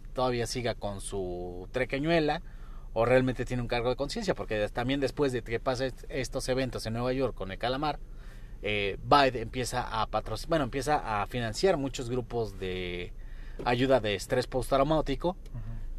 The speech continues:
Speaker 1: y también entre estas, eh, entre esas inversiones, financia la campaña de, de Robert Redford, del Partido Demócrata, porque son demócratas.
Speaker 2: Ah.
Speaker 1: O sea, te imaginarás ya que, eh, lo bonito.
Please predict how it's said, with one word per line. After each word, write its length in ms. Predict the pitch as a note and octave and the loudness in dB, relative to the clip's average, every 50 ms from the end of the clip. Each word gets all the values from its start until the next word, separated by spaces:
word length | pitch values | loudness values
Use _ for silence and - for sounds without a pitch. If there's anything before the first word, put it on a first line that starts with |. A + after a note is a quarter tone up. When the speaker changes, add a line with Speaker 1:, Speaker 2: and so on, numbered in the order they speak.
| - | -2
Speaker 1:
y 120 | C3+ C3 A#2+ | 0 0 2
también 500 | - C3+ C3 B2+ B2+ C3 B2+ C3 B2 C#3 - | 4 4 4 4 2 0 0 0 -2 -2 -2
entre 560 | B2+ B2 A#2 A2 - - A2+ A#2 A#2 A#2+ B2 | -2 -2 -2 -2 -2 0 2 2 4 4 2
estas, 540 | A#2+ - - B2+ A#2+ A#2+ A#2 - - - G#2+ | 2 0 0 0 0 0 0 -4 -6 -8 -6
eh, 580 | B2+ G#2+ G2+ G2+ G2 F#2+ F#2+ F#2 F#2 F#2 - - - - - - - | -6 -4 -4 -2 -2 -2 -2 -2 -4 -4 -6 -8 -8 -8 -8 -6 -4
entre 300 | C3 B2+ A#2 A2 C3 C3 | -2 -2 0 0 0 0
esas 220 | B2+ C#3 C3+ C3 | 0 0 -2 -4
inversiones, 580 | D3 D3+ D#3 C#3+ - F#3 D#3 C3+ D3 D#3 - - - - - - - - - - | -2 -2 -2 2 4 4 4 4 2 -2 -6 -8 -10 -10 -12 -14 -14 -14 -12 -4
financia 500 | - D#3+ D#3+ D#3 D#3+ F#3 F#3+ - - A2+ | 0 2 4 4 6 4 4 2 0 -2
la 120 | G2 F2+ - | -2 -2 -2
campaña 400 | - A#2 G2+ B2 A#2+ A#2+ A#2 G#2+ | -2 0 2 2 2 2 0 0
de, 520 | G2 G2 F#2+ F#2 F#2 F2+ F2+ F#2 F#2 - | 0 0 0 0 -2 -2 -4 -4 -4 -4
de 380 | - F#2 F#2 F2+ F2+ F#2 F#2 F#2 | -4 -4 -4 -4 -4 -4 -2 0
Robert 240 | G#2+ C3 C#3 D3 C3+ | 2 2 2 2 4
Redford, 400 | D3 F#3 F#3 - - C3+ C#3+ - | 4 4 4 4 4 2 0 0
del 180 | - A#2 G#2 F#2 | 0 -2 0 0
Partido 380 | - F#2 - - C3 C3+ D3 | 0 0 2 4 4 6 6
Demócrata, 480 | D#3 D#3+ F#3 G#3 G3 - D3 C3+ - E3+ | 8 8 10 8 8 8 6 2 2 0
porque 160 | C#3+ G#2+ - | -4 -4 -6
son 140 | - G#2 G#2 | -6 -4 -4
demócratas. 540 | A2 C3 D#3+ D#3+ - D3+ C#3+ D3+ F3+ F3 - - C3+ C3+ - - - - - - - - - - - - | 0 0 0 0 2 2 0 0 0 -4 -6 -10 -12 -10 -10 -12 -12 -12 -12 -12 -12 -12 -10 -10 -10 -10
Speaker 2:
Ah. 100 | - - - | -10 -6 -2
Speaker 1:
O 40 | G#2+ | 2
sea, 280 | A2 A#2+ A#2+ A2+ A2 - - - - - - - - | 4 4 4 4 2 -2 -6 -10 -10 -10 -8 -6 -4
te 60 | A#2 | -2
imaginarás 440 | A#2+ B2 A2 B2 C3+ D3+ F#3 F#3+ E3 | 0 2 2 2 4 4 4 6 6
ya 120 | E3 D#3+ | 4 4
que, 300 | D3+ E3+ E3+ F3 F3+ F#3 | 4 4 2 4 4 4
eh, 40 | F3 | 6
lo 100 | F3 F3 | 8 8
bonito. 320 | E3+ F3+ G3 G3 - - | 8 8 8 8 6 4